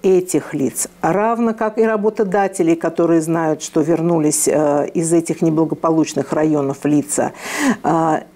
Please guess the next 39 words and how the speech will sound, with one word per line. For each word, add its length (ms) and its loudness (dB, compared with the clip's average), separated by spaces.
и, 560 4
э, 140 4
лиц 300 2
с 80 0
ними 260 2
общающихся, 1040 -2
их 320 2
родственников, 1000 0
их 200 2
соседей, 840 0
прошу 340 0
также 480 -2
соблюдать 540 0
все 320 2
эти 180 -2
меры 300 0
профилактики. 960 -4
А, 220 2
я 440 2
сегодня, 460 2
пользуясь 500 2
случаем, 440 0
хотела 420 0
бы 160 0
ос-, 260 -4
остановиться 840 0
и 40 4
ответить 540 0
на 160 0
самые 380 0
типичные 580 0
вопросы, 500 0
которые 420 2
в 80 -10
течение 540 0
дня 280 0
к 80 -18
нам 180 -2
поступают. 840 -4